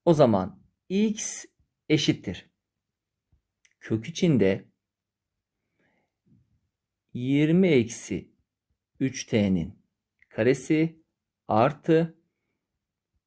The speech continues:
otuz eksi iki T'nin karesi. Ben bunun minimum olmasını istiyorum.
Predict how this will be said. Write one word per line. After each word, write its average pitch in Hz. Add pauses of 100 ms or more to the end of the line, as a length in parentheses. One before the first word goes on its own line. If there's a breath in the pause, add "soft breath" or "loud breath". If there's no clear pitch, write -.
(480)
otuz 151
eksi - (300)
iki 165
T'nin 151
karesi. - (1600)
Ben 214
bunun 185 (340)
minimum 151
olmasını 156
istiyorum. 98